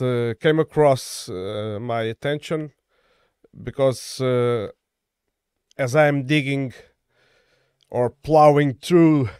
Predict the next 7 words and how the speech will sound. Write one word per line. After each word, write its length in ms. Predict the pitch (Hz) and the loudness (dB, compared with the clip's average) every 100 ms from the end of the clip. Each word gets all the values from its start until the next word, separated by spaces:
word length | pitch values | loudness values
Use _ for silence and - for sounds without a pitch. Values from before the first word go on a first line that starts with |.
| _ _ _ _ _ _ _ | _ _ _ _ _ _ _
the 500 | 113 120 135 131 123 | -10 -4 0 2 2
subject 1040 | 117 - 143 117 135 131 - _ - - - | 0 2 2 2 -4 -4 -6 _ -20 -20 -16
of 320 | - 127 120 | -6 -2 -2
geopolitics, 1120 | 98 135 120 - 151 160 156 180 165 - - - | -4 -2 -2 -2 -2 -2 -2 -4 -8 -10 -14 -14
uh, 800 | - 123 127 123 120 113 113 110 | -10 -4 -2 0 -2 -2 -4 -6
he, 760 | - 127 127 120 117 110 101 82 | -8 -8 -6 -4 -6 -6 -8 -10
he 520 | - 113 104 98 92 | -12 -12 -10 -12 -14